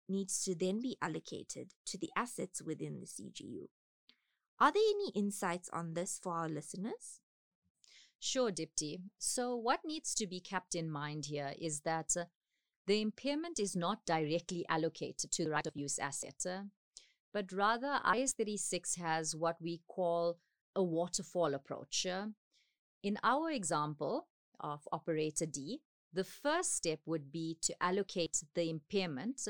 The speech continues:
Speaker 2: against any goodwill in that C G U. And here, the important thing to remember is that, uh, any impairment loss on goodwill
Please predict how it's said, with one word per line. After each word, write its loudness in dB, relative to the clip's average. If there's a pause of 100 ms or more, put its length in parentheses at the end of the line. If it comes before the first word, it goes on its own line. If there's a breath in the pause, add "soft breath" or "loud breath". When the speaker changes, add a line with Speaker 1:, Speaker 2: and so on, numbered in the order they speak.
(160)
Speaker 2:
against 0
any 0
goodwill -4
in -2
that -2
C -2
G -4 (240)
U. -6 (1080 soft breath)
And 2
here, 2
the 0
important 0
thing -2
to -2
remember -2
is -4
that, 0
uh, -2 (260)
any 2
impairment 0
loss 0
on -4
goodwill -2